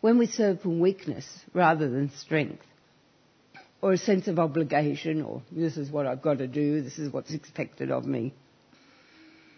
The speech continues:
we have, uh, we serve weakly, proudly, capriciously, and often with je-, a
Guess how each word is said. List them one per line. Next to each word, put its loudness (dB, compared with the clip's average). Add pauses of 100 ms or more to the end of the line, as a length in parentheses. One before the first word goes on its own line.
(480)
we 6
have, 6
uh, 6
we 2
serve 4
weakly, 4 (500)
proudly, 2 (580)
capriciously, -2 (840)
and 2
often 0 (140)
with -6
je-, -2
a -2